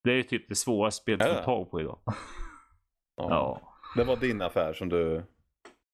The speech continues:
Speaker 2: inte skulle ha gjort då, eller?
Speaker 1: Det var Jannes, <laughs> Jannes lurverkstad.
Speaker 2: Jannes lur.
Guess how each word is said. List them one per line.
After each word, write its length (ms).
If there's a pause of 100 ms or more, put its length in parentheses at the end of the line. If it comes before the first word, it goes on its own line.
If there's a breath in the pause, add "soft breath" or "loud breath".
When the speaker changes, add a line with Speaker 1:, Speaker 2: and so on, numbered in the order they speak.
(520)
Speaker 2:
inte 200
skulle 200
ha 60
gjort 120
då, 180
eller? 220 (420)
Speaker 1:
Det 100
var 120
Jannes, 440 (400)
<laughs> 360 (140)
Jannes 380
lurverkstad. 800
Speaker 2:
Jannes 400
lur. 520